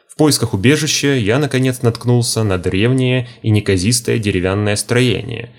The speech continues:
неподалеку от основания каменистого холма, щурящееся мутными окнами из-за двух огромных, уже облетевших вязов. Даже издалека,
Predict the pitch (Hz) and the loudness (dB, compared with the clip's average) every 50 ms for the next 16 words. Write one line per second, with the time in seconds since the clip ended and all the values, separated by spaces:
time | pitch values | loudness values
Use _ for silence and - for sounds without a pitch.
0 | - _ _ - 107 98 - 92 92 104 104 104 98 - 98 92 - 95 - - | -20 _ _ -2 -2 0 0 0 0 2 2 2 2 2 0 -2 0 -2 -2 -2
1 | 98 92 92 98 104 110 110 104 101 107 101 101 98 98 - - - 98 98 - | -2 -2 -2 0 0 0 -2 -2 -2 -2 -2 -2 -2 -4 -4 -4 -4 -6 -6 -4
2 | - 110 110 113 113 90 82 - - - - _ _ _ _ _ _ - - - | -2 -2 0 2 0 0 -2 -6 -12 -20 -20 _ _ _ _ _ _ -10 -6 0
3 | - 117 131 139 123 - - 135 131 127 - - 131 127 123 117 95 98 107 113 | 2 2 2 2 0 0 0 0 0 2 0 0 2 2 2 2 2 0 -2 -2
4 | - 120 117 104 98 - - 104 101 101 - - 113 107 107 110 107 104 - - | 0 0 0 0 0 -2 0 -2 -2 -2 0 -2 0 0 0 0 0 -2 -4 -4
5 | 104 92 87 90 92 82 92 87 92 101 - - - 92 87 85 92 92 92 98 | -4 -4 -2 -2 -2 -2 -2 -2 -4 -4 -4 -6 -8 -8 -6 -4 -2 0 0 2
6 | 110 113 110 113 113 - - - _ _ - 107 95 98 92 87 82 90 90 - | 2 2 2 0 -2 -4 -12 -20 _ _ -6 -2 0 0 0 0 0 -4 -4 -4
7 | - 95 90 87 - - - 85 - - 95 90 85 82 80 80 - - - _ | -2 -4 -4 -4 -4 -8 -12 -12 -12 -8 -6 -4 -4 -4 -4 -6 -10 -14 -18 _
8 | _ _ _ _ _ _ _ _ _ _ _ _ _ _ _ _ _ _ _ _ | _ _ _ _ _ _ _ _ _ _ _ _ _ _ _ _ _ _ _ _
9 | _ 104 101 107 104 110 117 107 101 120 - - - 123 143 139 123 101 85 - | _ -4 -2 0 2 2 2 2 2 2 2 2 0 0 0 -2 -2 -2 -4 -8